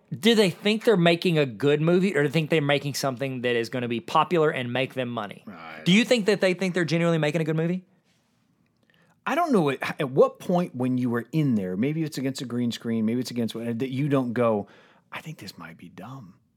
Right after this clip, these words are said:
Speaker 2: How, how, how
Speaker 1: I
Speaker 2: did
Speaker 1: thought
Speaker 2: they
Speaker 1: that most of the movie.
Speaker 2: Yeah, but they still had that smirk on their face.
Speaker 1: Yeah, like they were just like,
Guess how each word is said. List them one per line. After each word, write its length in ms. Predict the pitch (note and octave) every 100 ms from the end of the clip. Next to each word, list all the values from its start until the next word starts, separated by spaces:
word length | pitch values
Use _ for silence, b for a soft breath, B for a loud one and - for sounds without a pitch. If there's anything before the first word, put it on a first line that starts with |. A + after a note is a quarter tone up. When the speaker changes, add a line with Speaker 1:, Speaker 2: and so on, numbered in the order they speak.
| _ _ -
Speaker 2:
How, 180 | C#3+
how, 360 | C3 C#3 C#3+ C#3
how 160 | - -
Speaker 1:
I 80 | C4
Speaker 2:
did 60 | D#4
Speaker 1:
thought 180 | E4+
Speaker 2:
they 60 | E4
Speaker 1:
that 160 | B3+ G3
most 500 | F#3 A3+ C4+ - C#4+
of 60 |
the 80 | A#3+
movie. 520 | F3+ G#4+ A4+ C3+ A2+ _ -
Speaker 2:
Yeah, 320 | D3 C3 F2+
but 220 | G2 C3
they 100 | E3
still 300 | - - F#3
had 220 | D3+ D#3+
that 180 | D#3+ D3+
smirk 480 | - B2 F3+ C4 G2+
on 100 | F#2
their 140 | F#2
face. 360 | - - - -
Speaker 1:
Yeah, 220 | B3 F4 G3
like 220 | G#3 G#3
they 100 | A3
were 120 | G#3
just 200 | F#3+ F#3+
like, 180 | A3